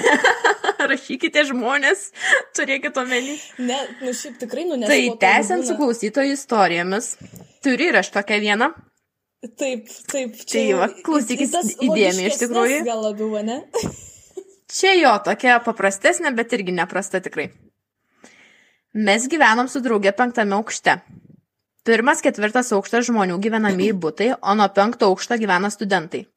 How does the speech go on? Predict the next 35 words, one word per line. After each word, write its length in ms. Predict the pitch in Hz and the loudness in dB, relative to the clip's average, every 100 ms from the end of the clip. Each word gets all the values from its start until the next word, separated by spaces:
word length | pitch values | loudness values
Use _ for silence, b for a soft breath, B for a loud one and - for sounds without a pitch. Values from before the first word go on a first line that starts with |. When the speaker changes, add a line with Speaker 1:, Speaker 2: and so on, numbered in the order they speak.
| _ _ B B B B B | _ _ B B B B B
Speaker 2:
O. 180 | 240 214 | -10 -4
Speaker 1:
Mes 380 | 214 220 202 - | 0 4 4 2
penktame 460 | 294 302 262 214 190 | 0 0 0 2 0
aukšte 400 | 220 - 233 233 | -2 -4 -4 -2
girdim, 400 | 196 180 226 294 _ | -2 -2 -4 -6 _
kažkas 480 | 220 202 - 226 233 | -2 -2 0 -2 2
baliavoja 500 | 233 202 180 202 214 | 2 4 6 4 2
virš 160 | 220 - | -4 -4
mūsų. 360 | 220 190 - 170 _ _ _ - | -4 -4 -8 -14 _ _ _ -4
Na 200 | 254 247 | 0 2
ir 80 | 214 | 2
labai 240 | 196 294 | 2 0
trukdė 340 | 294 269 262 | 0 0 0
mokytis, 400 | 269 240 202 165 | 4 2 0 -8
o 140 | - 180 | -4 0
vėliau 220 | 185 190 | 0 0
ir 80 | 220 | 0
miegoti. 460 | 226 196 165 - - _ _ B B B B B B _ | -2 0 -2 -4 -18 _ _ B B B B B B _
Ir 160 | 233 233 | 2 4
aišku, 320 | 190 208 311 | 4 4 -2
prioritetas 640 | 311 294 220 202 202 247 247 | 0 2 2 2 0 -2 -2
yra 140 | 208 | -2
žiūrėti 400 | 220 220 180 185 | 0 0 0 0
į 40 | 226 | -2
grupę. 260 | 339 - - - - _ - _ _ _ _ - | -2 -2 -4 -14 -20 _ -20 _ _ _ _ -2
Va, 260 | 208 180 - | 0 0 -4
čia 180 | - 262 | -2 2
dar 140 | 330 320 | 2 2
svarbu 300 | 240 208 262 | 0 0 -2
pamin-, 240 | 247 - | -4 -4
paminėti 580 | - 214 185 190 247 294 | 0 0 0 -2 0 -2
mūsų 300 | 240 254 247 | -2 -4 -2
klausytam, 400 | 196 220 285 262 - _ _ _ _ - | -2 0 -2 -2 -10 _ _ _ _ -2
kaip, 420 | 233 220 220 220 | 2 4 4 2
uh, 380 | 190 220 226 226 | -2 2 4 2